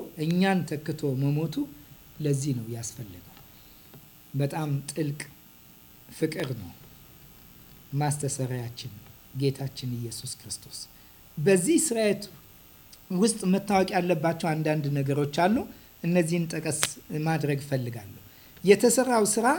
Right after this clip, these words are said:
ኃጢአታችንን ይክዳል ማለት አይደለም። ጌታ ኢየሱስ ክርስቶስ ኃጢአታችንን እያወቀ ነው «ተሰርቷል፣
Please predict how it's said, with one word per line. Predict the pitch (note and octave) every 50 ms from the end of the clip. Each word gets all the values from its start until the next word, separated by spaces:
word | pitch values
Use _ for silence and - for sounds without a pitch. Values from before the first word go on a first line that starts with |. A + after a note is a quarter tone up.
| - - - - - - - - - - -
ኃጢአታችንን | - - E3+ F3 F#3 F#3 B3 G#3 G3+ G#3 G#3 A#3 G#3+ - - G#3 A#3 B3 E4 - - - - - - - - - - - - -
ይክዳል | C#3 C3+ D3+ G#3 A3+ A3 G#3+ F#3+ D#3+ D#3 D3+ D3 D3 C#3+
ማለት | D3 D3+ D#3 D3+ D#3+ D#3+ -
አይደለም። | C3+ B2+ A#2 A#2 A#2+ A#2 A#2+ B2 B2+
ጌታ | B2 C#3+ D3+ D3 E3 E3
ኢየሱስ | E3+ F3 D#3+ E3 - C#3+ -
ክርስቶስ | - - F3+ - - - D4+ E4 - - - - - - - - - -
ኃጢአታችንን | D3 D#3+ F3 - F#3+ D#3+ - E3 D#3 D#3 - - F3 F3+ F3+ F#3 F#3 F#3 - - - - - - - - - - - - -
እያወቀ | E3 D#3+ F3 G3 G#3 G#3 F3+ F#3+ F3 D#3+ D#3+ D#3+ D#3+ D#3 D#3 - F#3+ D#3+
ነው | C#3 A2 F#2 - - - - - - - - - - - - - - - - - - - - - - - - - - - - - - -
«ተሰርቷል፣ | - A3+ A3+ A3 - G#3 E3 C#3 - - - - -